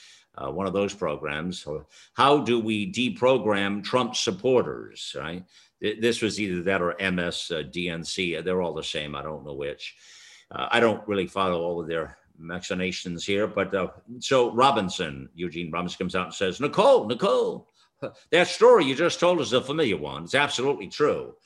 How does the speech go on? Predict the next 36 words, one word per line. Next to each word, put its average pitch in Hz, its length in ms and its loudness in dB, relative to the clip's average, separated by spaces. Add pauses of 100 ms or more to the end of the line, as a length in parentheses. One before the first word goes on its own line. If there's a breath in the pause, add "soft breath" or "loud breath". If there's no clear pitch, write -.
(240 soft breath)
The 160 100 6
difference 175 240 2
between 131 300 -2
the 120 80 2
white 143 240 0
citizen 127 600 0
councils 131 600 -2
and 113 160 0
the 107 60 0
Klan 117 500 0
back 120 300 -2
in 107 80 -2
the 104 80 -2
days 117 320 2
of 90 80 -8
Jim 104 260 -6
Crow, 95 360 0
you 147 160 -2
know, 92 200 -4
Klan 110 460 0
was 95 200 -4
lower 110 300 2
income, 107 600 -4 (280 loud breath)
white 123 240 2
citizen 117 500 0
councils 117 800 -2 (240 soft breath)
were 117 140 4
the 117 100 2
Josh 123 400 2
Hawleys 110 560 2
and 104 140 -2
Ted 117 240 0
Cruzes 104 440 0
of 98 200 0
their 90 160 0
day. 87 540 -2